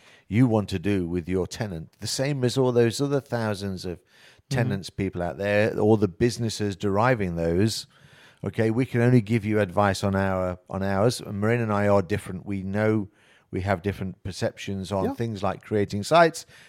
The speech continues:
Speaker 1: For me, one of the biggest things is that we can give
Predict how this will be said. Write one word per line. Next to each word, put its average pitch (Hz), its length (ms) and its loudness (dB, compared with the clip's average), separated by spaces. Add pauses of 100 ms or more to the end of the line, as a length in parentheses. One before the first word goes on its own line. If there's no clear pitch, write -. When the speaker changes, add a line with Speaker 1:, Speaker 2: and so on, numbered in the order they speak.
Speaker 1:
For - 180 -10
me, 170 420 -4 (380)
one 120 140 -2
of 113 80 0
the 110 80 0
biggest 147 480 -6
things 139 340 -6
is 107 180 -4
that 104 260 0
we 110 140 -2
can 104 200 -10
give 95 260 -2